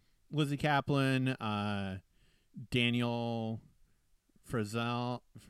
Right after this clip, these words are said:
Frizez, Friziz, I believe is how it's pronounced,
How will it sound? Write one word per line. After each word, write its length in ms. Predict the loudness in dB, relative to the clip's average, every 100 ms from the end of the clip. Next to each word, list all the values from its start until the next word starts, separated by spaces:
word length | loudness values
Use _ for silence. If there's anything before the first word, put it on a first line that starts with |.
| -20 -20 -20 -10
Frizez, 720 | -6 -4 -4 -2 0 -2 -4 -6
Friziz, 680 | -8 -4 -2 -2 -2 -6 -14 -20 -20 _ -10
I 60 |
believe 340 | -8 -4 -4 -4
is 120 | -6
how 260 | -2 0 -2
it's 200 | -6 -8
pronounced, 640 | -4 -2 -2 -4 -12